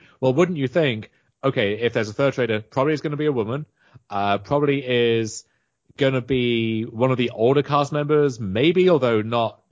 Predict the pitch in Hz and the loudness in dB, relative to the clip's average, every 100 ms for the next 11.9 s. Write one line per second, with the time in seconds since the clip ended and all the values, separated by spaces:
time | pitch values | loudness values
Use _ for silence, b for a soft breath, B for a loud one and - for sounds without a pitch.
0 | - - 127 143 135 131 120 104 - 139 | -20 -18 -6 -6 -4 0 2 0 0 -2
1 | 131 - 123 117 110 95 107 107 101 113 | -2 -4 -6 -4 -4 -4 -6 -6 -10 -6
2 | 104 101 104 107 104 107 160 151 131 117 | -4 -4 -4 -4 -2 2 2 2 0 0
3 | 107 107 95 92 B B - 143 147 180 | 0 -2 -12 -18 B B -4 0 0 -2
4 | 202 151 120 107 - 113 104 _ - 117 | -2 -2 0 -2 -2 -2 -4 _ -8 -8
5 | 110 110 113 - 104 - 156 190 196 185 | -4 -4 -4 -6 -8 -4 -4 -4 -2 -2
6 | - 107 110 127 113 147 156 170 214 120 | -2 -2 0 0 -2 -2 -2 -2 -4 -4
7 | 85 135 120 B B _ - 165 233 202 | -2 0 0 B B _ -2 2 2 2
8 | 175 175 143 143 123 131 135 135 107 104 | 0 -2 -4 -4 -2 0 0 -2 -2 -2
9 | 190 123 95 B B B 135 135 123 120 | 0 0 -2 B B B -4 -2 0 0
10 | 113 110 - 117 131 123 113 110 - _ | -2 -6 -8 -2 0 0 -2 -6 -12 _
11 | _ - - 233 233 95 90 110 | _ -12 -6 -4 -2 -2 -2 -6